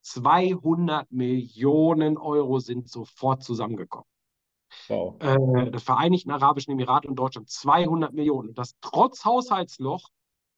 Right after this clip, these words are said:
Speaker 1: kümmern wir uns noch um die Ärmsten der Armen mit den Klimaschäden.
Speaker 2: Und wir geben nochmal vier Milliarden zusätzlich in die Uk-, Ukraine.
Speaker 1: Ja, ja, zusätzlich, äh, plus die E-U-Gelder, plus
Speaker 2: Ja.
Speaker 1: dass wir Gelder jetzt, äh, also wir haben zehn Milliarden gerade an, äh, Ungarn freigegeben dafür, dass die mal nicht mit abstimmen.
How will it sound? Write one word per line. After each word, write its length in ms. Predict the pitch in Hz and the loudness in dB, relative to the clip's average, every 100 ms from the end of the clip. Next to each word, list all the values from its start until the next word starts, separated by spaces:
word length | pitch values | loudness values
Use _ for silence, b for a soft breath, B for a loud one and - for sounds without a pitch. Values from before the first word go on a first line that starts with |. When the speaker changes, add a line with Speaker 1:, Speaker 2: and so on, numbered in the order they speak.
| _ _ | _ _
Speaker 1:
kümmern 540 | - 196 208 220 214 143 | 2 4 4 2 -2 -6
wir 180 | 165 180 | -6 -6
uns 200 | 185 175 | -8 -8
noch 160 | 175 | -6
um 120 | 165 | -6
die 140 | 151 - | -8 -8
Ärmsten 300 | 151 175 180 | -8 -8 -8
der 100 | 165 | -2
Armen 260 | 135 139 | 0 0
mit 140 | 131 127 | 0 -4
den 140 | 131 | -8
Klimaschäden. 500 | 131 139 123 - 90 - _ _ _ _ _ _ _ _ _ _ | -6 -6 -6 -8 -14 -18 _ _ _ _ _ _ _ _ _ _
Speaker 2:
Und 160 | - 156 | -2 2
wir 80 | 151 | 4
geben 200 | 147 151 | 4 4
nochmal 440 | 156 139 143 139 - _ | 4 4 4 4 0 _
vier 200 | - 160 | -2 2
Milliarden 280 | 160 151 143 | 4 4 2
zusätzlich 400 | 151 147 147 135 | 2 2 -2 -4
in 80 | |
die 80 | 143 | -4
Uk-, 280 | 131 127 131 | -4 -4 -8
Ukraine. 520 | - 123 120 101 - _ _ _ _ _ _ _ _ _ | -10 -8 -6 -8 -12 _ _ _ _ _ _ _ _ _
Speaker 1:
Ja, 220 | 208 208 180 | 4 6 6
ja, 180 | 151 | 4
zusätzlich, 640 | 131 208 175 123 135 160 - | 0 -2 -2 -2 -4 -6 -6
äh, 160 | 139 131 | -6 -2
plus 260 | 170 220 | 0 2
die 160 | 180 151 | 2 0
E-U-Gelder, 640 | 139 180 170 151 156 190 185 B _ | 0 -2 0 2 2 0 -4 B _
plus 260 | - 190 208 | 2 4 4
Speaker 2:
Ja. 60 | |
Speaker 1:
dass 200 | 185 175 | 0 0
wir 100 | 170 | 0
Gelder 260 | 151 170 165 | 2 2 4
jetzt, 340 | 156 156 - | 2 0 -4
äh, 40 | - | -10
also 220 | 147 147 | -6 0
wir 100 | 170 | 2
haben 120 | 170 | 2
zehn 240 | 170 185 180 | 4 4 4
Milliarden 340 | 156 156 160 | 4 4 2
gerade 200 | 147 147 | -2 -4
an, 240 | 143 143 | -4 -6
äh, 260 | 139 135 139 | -8 -8 -8
Ungarn 420 | 135 220 202 160 | -4 -2 2 2
freigegeben 560 | 156 156 170 160 156 160 | 2 0 0 0 -2 -2
dafür, 220 | 156 147 | -2 -4
dass 160 | 147 139 | -8 -8
die 80 | 143 | -4
mal 140 | 139 | -2
nicht 160 | 143 135 | -4 -6
mit 100 | 135 | -6
abstimmen. 540 | - - - 147 233 | -6 -4 -2 -2 -4